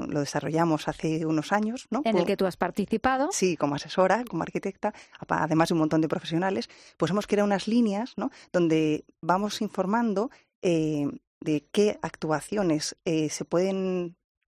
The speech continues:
Speaker 1: también tomar desde el punto de vista de la arquitectura para colaborar en el proceso de salud de las personas, ¿no?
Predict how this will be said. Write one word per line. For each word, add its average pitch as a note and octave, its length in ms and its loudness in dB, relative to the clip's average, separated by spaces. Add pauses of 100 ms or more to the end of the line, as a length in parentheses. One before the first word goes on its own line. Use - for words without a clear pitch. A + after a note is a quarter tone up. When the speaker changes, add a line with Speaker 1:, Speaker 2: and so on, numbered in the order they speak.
(200)
Speaker 1:
también F#3+ 260 0
tomar G#3+ 260 -2
desde F3 160 -2
el - 40 -12
punto F3 200 -2
de F#3+ 40 2
vista F#3+ 160 0
de F#3 80 2
la F3 80 2
arquitectura G#3 560 0
para D#3+ 240 0
colaborar D#3+ 520 -2
en A3 60 2
el A3 80 2
proceso - 320 -6
de E3+ 100 0
salud F3 300 -6
de F#3 60 2
las F#3 120 -2
personas, D#3 480 -4
¿no? - 100 -10